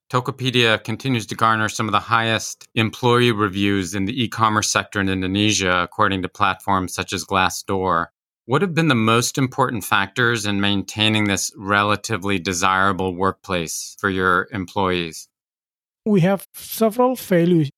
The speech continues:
Speaker 2: We really value employees, right? So first of all, one of the keys that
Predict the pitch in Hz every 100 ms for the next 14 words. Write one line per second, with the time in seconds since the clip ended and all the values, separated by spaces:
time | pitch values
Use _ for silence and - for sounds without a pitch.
0 | _ - 165 220 233 262 - 185 175 175
1 | 175 175 165 156 143 160 160 143 123 131
2 | - - 143 135 - _ - 214 190 175
3 | 226 233 233 240 247 226 180 160 - 226
4 | 214 151 143 147